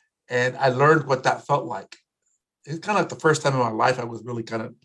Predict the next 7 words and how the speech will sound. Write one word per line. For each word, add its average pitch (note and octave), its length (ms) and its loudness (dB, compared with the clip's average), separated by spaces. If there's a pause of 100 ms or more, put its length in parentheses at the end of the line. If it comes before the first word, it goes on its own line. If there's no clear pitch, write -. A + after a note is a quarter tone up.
with A#2 180 -8
that A#2 180 -6
label. A#2 340 -8 (720)
Um, B2+ 560 6 (320)
and D3+ 180 -2
so D3+ 540 6
I C#3+ 460 2